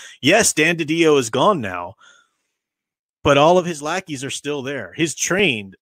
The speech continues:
lackeys and well-trained. <laughs> You know, he's, you've got your Snyders and your, and your people there who are going to, to just continue that legacy. The five G nonsense, that was gonna be something new. Well, that's pretty much over now, basically.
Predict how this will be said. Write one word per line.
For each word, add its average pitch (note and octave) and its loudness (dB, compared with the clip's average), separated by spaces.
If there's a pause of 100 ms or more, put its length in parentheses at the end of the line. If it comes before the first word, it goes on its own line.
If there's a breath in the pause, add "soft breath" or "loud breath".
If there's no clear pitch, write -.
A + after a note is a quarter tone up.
lackeys A2 -8
and B2 -10
well-trained. C3+ 0
<laughs> - -20
You E3 -4
know, - -4
he's, G3+ -2
you've D#3+ -10
got E3+ -8
your D#3 -4
Snyders C3+ 0
and C3 -4
your, B2+ -4
and C#3 -4
your C3 -4
people C#3 -4
there C#3 4 (280 loud breath)
who D3 6
are C3+ 6
going C#3+ 4
to, C3 4
to B2+ 0
just B2+ -2
continue D#3 -2
that C3 0
legacy. B2+ 0 (420 loud breath)
The B2 0
five D3+ 2
G D3+ 0
nonsense, D#3+ 0
that C3+ -4
was D3+ -8
gonna D#3 -6
be D#3 -4
something E3+ -4
new. E3 0
Well, C3+ -2
that's D3 0
pretty C#3 -6
much G#2+ -6
over F#2 -10
now, F2 -10
basically. F#2+ -4